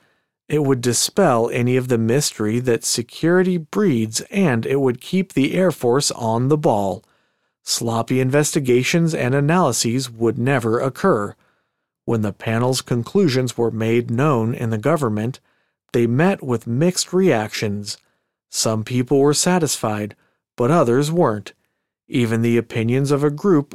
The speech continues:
of the country's top scientists couldn't overcome the controversy that had dogged the U F O for five years. Some of those who didn't like the decision had set in on the U F O's trial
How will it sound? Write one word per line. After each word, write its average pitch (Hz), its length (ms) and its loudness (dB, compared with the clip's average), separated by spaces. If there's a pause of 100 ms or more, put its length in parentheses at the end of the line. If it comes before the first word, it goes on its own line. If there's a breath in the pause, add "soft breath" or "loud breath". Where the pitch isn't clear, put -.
(120)
of 117 160 -4
the 113 140 -2
country's 151 560 -2
top 117 340 -2
scientists 131 800 -2
couldn't 139 480 -2 (100)
overcome 143 640 0
the 139 140 0
controversy 135 880 0
that 123 200 0
had 113 260 -4
dogged 120 460 0
the 113 100 -4
U 139 280 2
F 202 140 0
O 123 200 2
for 190 200 0
five 113 480 -2
years. 110 560 0 (920)
Some 120 320 -2
of 104 160 -2
those 110 380 2
who 113 120 -6
didn't 117 380 -2
like 117 380 -2
the 139 100 2
decision 143 640 0 (360)
had 110 220 -6
set - 380 0
in 123 360 0
on 120 220 -4
the 110 160 -2
U 117 240 2
F 143 140 -2
O's 143 240 2
trial 117 580 0